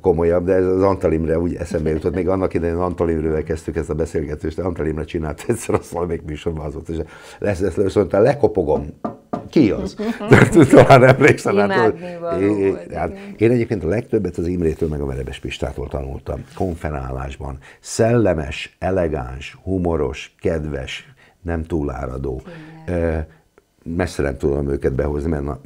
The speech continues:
Speaker 1: gyakorta vezetek én is különböző ilyen rendezvényeken műsor, de mindig ők voltak az etalon,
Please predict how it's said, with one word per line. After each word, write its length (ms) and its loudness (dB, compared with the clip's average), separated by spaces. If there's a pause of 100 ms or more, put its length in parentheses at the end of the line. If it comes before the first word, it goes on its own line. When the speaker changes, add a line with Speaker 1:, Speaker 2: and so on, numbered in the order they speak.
(140)
Speaker 1:
gyakorta 400 -2
vezetek 320 -4
én 160 -6
is 120 -10
különböző 560 -2
ilyen 200 -2 (240)
rendezvényeken 640 -4
műsor, 360 -6
de 200 -8 (360)
mindig 260 -4
ők 180 -2
voltak 260 -8
az 100 -6
etalon, 420 0